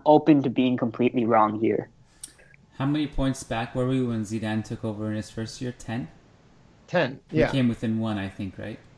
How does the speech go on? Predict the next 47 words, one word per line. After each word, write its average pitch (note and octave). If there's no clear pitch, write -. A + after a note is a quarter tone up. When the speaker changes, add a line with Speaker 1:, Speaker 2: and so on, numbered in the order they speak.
Speaker 1:
Yeah, C3+
Speaker 2:
By -
the -
Speaker 1:
and G#2+
Speaker 2:
end D3
Speaker 1:
that E3+
Speaker 2:
of G3
Speaker 1:
was, F#3+
that E3
was F#3+
a D#3
result D#3
of C3+
an C3+
extraordinary C#3+
collapse B2
from B2
Barcelona. A#2
So B2+
let's, -
let's C#3+
Speaker 2:
And B2
Speaker 1:
hope D3
that A#2
Speaker 2:
that C#3
Speaker 1:
happens A#2+
Speaker 2:
Barca C#3+
Speaker 1:
this -
Speaker 2:
team B2+
was G#2+
better A2
than G2+
this G2+
year's A2
Barca -
team, -
in -
Speaker 1:
Yeah. A2
Speaker 2:
my -
opinion. -
Speaker 3:
Yep. E3
Speaker 2:
Yeah. A2+
Speaker 3:
Another D#3
crucial F3
point. D#3
<laughs> -
Speaker 2:
Yeah. G#2